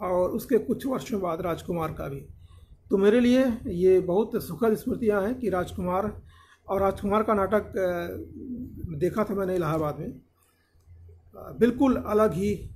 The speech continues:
रंग भाषा का नाटक और, अ, मुझे तो चमत्कृत करने वाला नाटक। और शायद यही बात, अ,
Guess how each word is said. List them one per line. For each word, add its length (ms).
रंग 400
भाषा 380
का 140
नाटक 380
और, 400
अ, 380
मुझे 300
तो 180
चमत्कृत 460
करने 280
वाला 200
नाटक। 380
और 360
शायद 300
यही 260
बात, 360
अ, 220